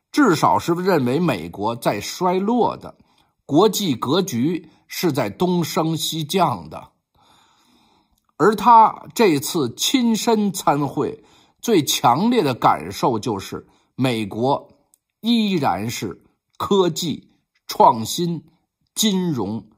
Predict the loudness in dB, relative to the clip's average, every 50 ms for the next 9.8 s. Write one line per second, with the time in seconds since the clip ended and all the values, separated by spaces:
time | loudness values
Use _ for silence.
0 | _ _ _ _ -12 -6 -2 -2 0 0 0 0 0 -2 -2 -2 -4 -4 -4 -6
1 | -8 -8 -8 -10 -10 -12 _ _ _ _ _ _ _ _ -6 -6 -4 -4 -4 -6
2 | -6 -8 -8 -8 -6 -6 -6 -6 -8 -12 -14 _ _ _ _ _ _ _ _ _
3 | _ _ _ _ _ _ _ _ _ _ _ -6 -2 2 4 4 4 4 2 2
4 | 2 4 4 4 2 2 0 -4 -2 -2 0 0 0 -2 -2 -4 -6 -8 -12 _
5 | _ _ _ _ _ _ _ -8 0 2 4 4 4 2 0 -2 -2 -2 0 -2
6 | 0 0 2 4 4 4 4 4 2 0 -2 -2 -4 -4 -4 -4 -4 -4 -4 -6
7 | -6 -6 -6 -6 -6 -8 -4 0 0 2 2 0 -4 -8 -12 -12 -14 _ _ _
8 | _ _ _ _ _ -8 -4 -2 -2 0 0 -2 -2 -4 -4 -4 -6 -6 -4 -4
9 | -4 -6 -6 -6 -4 -4 -4 -6 -8 -14 -14 -12 -12 -12 -14 -16